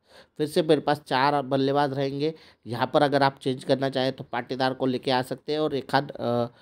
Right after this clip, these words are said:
बैट्समैन विराट कोहली या डुप्लेसी या फिर स्टब्स कोई भी कम कर सकते हैं। विल जैक और अक्षर पटेल दो ही ऑलराउंडर यहाँ पे रखूँगा। और इस बार मैं गेंदबाजी को मजबूत बनाना चाहता हूँ, क्योंकि हर बार, अ, मैं, अ,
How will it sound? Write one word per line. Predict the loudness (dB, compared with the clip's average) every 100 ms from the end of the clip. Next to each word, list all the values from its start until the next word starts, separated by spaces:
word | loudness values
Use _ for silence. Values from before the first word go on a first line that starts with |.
| -20 _ -6
बैट्समैन | -2 0 0 -2 -4 -8
विराट | -4 -2 -2
कोहली | -2 0
या | 0
डुप्लेसी | -2 -6 -6 -4 -2 0
या |
फिर | 0 -6 -6 _ -8
स्टब्स | -8 -6 -6 -6 -6
कोई | -2 0
भी | 0
कम | -2 0
कर | -4 -4
सकते | -8 -10
हैं। | -12 -12 -20 _ 0
विल | 0 4
जैक | 2 4
और | 2
अक्षर | 2 0 -4
पटेल | -2 -2 -2
दो | 0 2
ही | 4
ऑलराउंडर | 4 2 2 2 0
यहाँ | 0 0
पे | -2
रखूँगा। | -4 -4 -4 -4 -6 -16 _ -2
और | -2 -2
इस | -8 -2 2
बार | 2
मैं | 2 -4 -2
गेंदबाजी | -2 2 2 2 0
को | -2
मजबूत | -2 -2 -2 0
बनाना | -2 -2 -2 -2 -2
चाहता | -2 -2 2
हूँ, | 2 0 -4
क्योंकि | -6 -2
हर | -2 2
बार, | 0 0 _ -6
अ, | -6 -6 -18 _ -2
मैं, | 0 0
अ, | 0 0 0